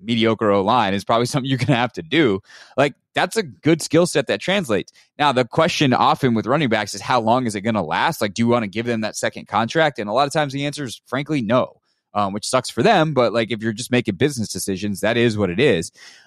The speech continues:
Um, but with Patterson, yeah, a-, and, you know, that's a good point, too, on the, the fourth and one. Like, would they give that to Peyton Barber in the regular season? Probably, but, like, could Patterson get that yard? Like, he's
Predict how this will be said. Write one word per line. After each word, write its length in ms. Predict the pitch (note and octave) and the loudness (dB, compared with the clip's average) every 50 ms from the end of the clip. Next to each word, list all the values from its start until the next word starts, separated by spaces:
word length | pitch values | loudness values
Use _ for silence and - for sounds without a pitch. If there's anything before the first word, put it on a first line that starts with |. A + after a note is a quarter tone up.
| _ | _
Um, 400 | - - A#2 A#2 A2+ G#2+ G#2 G2+ | -2 0 0 2 2 0 -2 -2
but 160 | F#2+ A#2 A2+ F2+ | -2 0 0 0
with 120 | G#2 A#2 | 0 -2
Patterson, 440 | A2+ B2+ C#3+ D#3+ F3+ - - A2+ G#2 | -2 -2 0 0 -2 -2 -2 0 2
yeah, 460 | C3 F3+ - - F#2 D#2+ D#2 F#2+ G#2 | 2 4 4 4 2 2 2 0 0
a-, 40 | - | 0
and, 420 | A2 A#2+ A#2+ A#2 A2+ A2+ G2+ - - _ | 0 0 2 0 0 -2 -4 -8 -12 _
you 120 | - A#2 A2 | -6 -4 -2
know, 220 | G#2+ G2+ G2+ F#2 | 0 0 0 0
that's 180 | F2 B2+ B2 D3 | 0 0 0 -2
a 60 | C#3 | -2
good 180 | A2+ C#3 C3+ | -2 -2 -2
point, 260 | A#2 C#3+ C3 A#2+ G2+ - | -4 -4 -6 -6 -6 -4
too, 200 | - D#3 D#3 C#3 | -2 0 0 0
on 120 | A#2+ A2+ | 0 2
the, 200 | A2 A2 G#2+ F#2 | 2 0 0 0
the 120 | - A2 G#2 | -4 -6 -8
fourth 280 | - - B2 A#2+ A2+ | -4 -2 -2 0 0
and 120 | - G2+ G#2 | 0 0 2
one. 260 | B2 D#3 E3 C#3+ A#2+ | 2 2 2 2 0
Like, 200 | G#2+ G2+ F#2+ - | -2 -4 -6 -8
would 100 | G#2+ G#2 | -6 -6
they 100 | A2 G#2 | -6 -4
give 160 | F#2+ A2+ A2+ G#2+ | -4 -2 -2 0
that 140 | A2+ G2+ | 0 -2
to 80 | - G#2 | -2 -6
Peyton 260 | - A2+ G#2+ F2 F#2 | -6 -6 -6 -6 -4
Barber 360 | F#2 G2 G2+ B2 A#2+ A2+ G#2+ | -2 0 0 0 0 -2 -4
in 60 | G2 F#2+ | -4 -4
the 60 | F2+ | -4
regular 360 | G2 G2+ F#2+ F#2+ F2+ F2+ F2 | -6 -6 -6 -6 -8 -8 -8
season? 460 | - - D3+ E3+ E3 A2+ G2+ F2+ E2+ - _ _ _ _ _ _ _ | -8 -6 -4 -4 -2 -2 -2 -4 -6 -10 _ _ _ _ _ _ _
Probably, 380 | - A2+ C3 D#3+ F3+ G#3+ A3+ A3 | 0 2 2 4 4 4 4 2
but, 180 | D#3 B2 A#2+ | 2 2 2
like, 160 | A2 G#2+ G#2+ - _ _ | 2 2 0 -2 _ _
could 160 | - - - | -6 -6 -4
Patterson 420 | - E2 F#2 G#2 C3 C3 F3 D3+ C#3 | -4 -2 0 0 0 0 0 0 0
get 140 | E3+ D#3+ | 0 0
that 140 | - F3 - | 0 0 2
yard? 340 | G#2+ F3 F#3 F#3 - F#3+ - - | 2 2 2 2 0 -4 -8 -8
Like, 120 | G3+ G#3+ - | -10 -6 -4
he's 220 | C#3 D#3 C3 | -4 -4 -4